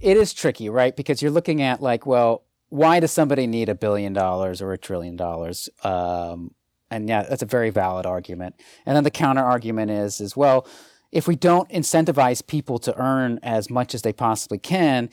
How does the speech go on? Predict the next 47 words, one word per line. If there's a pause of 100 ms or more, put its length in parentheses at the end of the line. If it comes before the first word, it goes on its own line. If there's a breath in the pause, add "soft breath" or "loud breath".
(300 loud breath)
then
we
may
be
limiting
people,
you
know,
some
of (120)
our
more, (300)
uh, (460)
you
know,
advanced
innovators
from,
from
creating
things,
incentivizing
them
to
continue
to
create (260)
new
stuff. (640 loud breath)
You
know,
somebody
like
an
Elon
Musk,
whatever
you
think
about
him
as
a
human
being
or,
or,